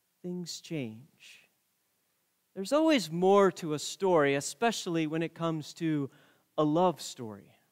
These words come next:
And in this love story, we will find that she has a past. She has made very many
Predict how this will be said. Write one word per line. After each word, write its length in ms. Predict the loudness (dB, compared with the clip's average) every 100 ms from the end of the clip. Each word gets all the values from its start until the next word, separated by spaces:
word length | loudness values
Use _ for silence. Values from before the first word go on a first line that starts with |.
| _ _ _ _ _ _ _ _ _ -2
And 400 | 0 2 -2 -2
in 180 | 2 4
this 300 | 4 2 0
love 260 | 4 4 4
story, 460 | -2 0 2 2
we 220 | 0 -4 -2
will 160 | -2
find 420 | 2 4 4 4
that 180 | 2 0
she 520 | -2 -4 0 2 2
has 640 | 0 -2 2 2 0 -4 -12 _ _
a 60 | -10
past. 800 | -2 2 4 2 -2 -12 -14 -18 _ _ _ _ _ _ _ _ _ _ _ _ _ _ _
She 200 | -8 -4
has 200 | -2 0
made 340 | 2 2 0 -4
very 300 | 2 4 4
many 560 | 2 2 4 2 0